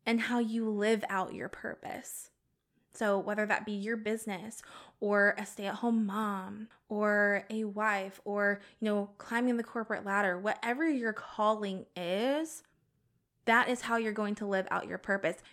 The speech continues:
You have a purpose. You don't need to find it. It is already there. You just need to harness it. Next up, we have lesson number ten,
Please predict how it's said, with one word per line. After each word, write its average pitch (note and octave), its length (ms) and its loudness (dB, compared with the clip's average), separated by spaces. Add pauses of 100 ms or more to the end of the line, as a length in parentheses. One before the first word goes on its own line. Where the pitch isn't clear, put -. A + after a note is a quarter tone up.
You D4+ 240 8
have A#3 360 4
a G#3 100 0
purpose. G#3 520 -2
You A#3 260 0
don't D#4 200 4
need C4 220 0
to A3 120 -2
find A#3+ 420 4
it. F3 180 0
It A3 140 0
is A3+ 240 4
already B3 320 0
there. A3 440 2 (220)
You A3+ 80 0
just A#3+ 200 0
need C4+ 160 2
to A3 60 0
harness F#3+ 460 -2
it. - 200 -6 (400)
Next G#3+ 460 0
up, G#3 280 -2 (180)
we A3+ 140 -2
have G#3 420 0
lesson G#3 280 -2
number A3 160 0
ten, B3+ 480 -4